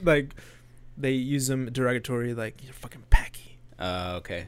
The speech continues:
Speaker 2: What about
Speaker 1: But
Speaker 2: if it's Pacquiao?
Speaker 1: then that's all
Speaker 2: That's
Speaker 1: right.
Speaker 2: okay.
Speaker 1: <laughs>
Speaker 2: All right. <laughs> Okay, okay.
Speaker 1: Did you know,
Speaker 2: So
Speaker 1: hi-, very random, but did you know Manny Pacquiao's daughter's name is Queen Elizabeth?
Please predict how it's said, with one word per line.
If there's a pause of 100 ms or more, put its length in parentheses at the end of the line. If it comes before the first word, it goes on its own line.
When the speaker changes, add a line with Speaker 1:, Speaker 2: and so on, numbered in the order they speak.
(140)
Speaker 2:
What
about
Speaker 1:
But
Speaker 2:
if
it's
Pacquiao? (800)
Speaker 1:
then
that's
all
Speaker 2:
That's
Speaker 1:
right.
Speaker 2:
okay.
Speaker 1:
<laughs>
Speaker 2:
All
right. (100)
<laughs>
Okay,
okay.
Speaker 1:
Did
you
know,
Speaker 2:
So
Speaker 1:
hi-, (160)
very
random,
but (180)
did
you
know
Manny
Pacquiao's
daughter's
name
is
Queen
Elizabeth?